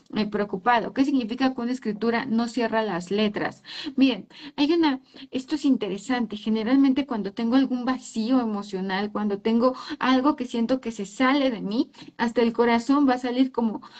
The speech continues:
ligeramente abierto, y a veces pasa cuando das mucho, mucho, mucho, mucho, y no sientes que recibes, eh, lo mismo.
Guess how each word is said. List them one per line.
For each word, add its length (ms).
ligeramente 640
abierto, 560
y 160
a 80
veces 260
pasa 280
cuando 280
das 240
mucho, 360
mucho, 420
mucho, 340
mucho, 460
y 120
no 120
sientes 360
que 100
recibes, 520
eh, 200
lo 220
mismo. 380